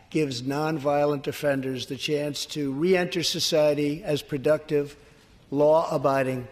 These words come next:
citizens. Now, states across the country are following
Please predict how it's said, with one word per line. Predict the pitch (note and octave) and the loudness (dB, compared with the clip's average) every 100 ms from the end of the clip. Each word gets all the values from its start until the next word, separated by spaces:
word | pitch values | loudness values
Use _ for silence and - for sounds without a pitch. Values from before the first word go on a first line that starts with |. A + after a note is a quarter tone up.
| - | -14
citizens. | - C#3+ C3 B2 - - - - _ - - - - _ - | -6 -4 -4 -6 -10 -14 -20 -20 _ -20 -20 -20 -20 _ -6
Now, | D3+ F3+ F3 | 0 2 2
states | E3+ - F3+ F3 | 0 2 2 2
across | D#3+ E3 E3+ E3+ | -4 0 2 2
the | F#3+ | -2
country | - F3 D3 - B2+ B2+ - - - - - - | 0 0 0 -4 -8 -8 -18 -20 -20 -20 -20 -6
are | D#3 | -4
following | - E3 D#3 D#3+ C3+ A#2+ A2+ | -2 0 2 2 2 0 -6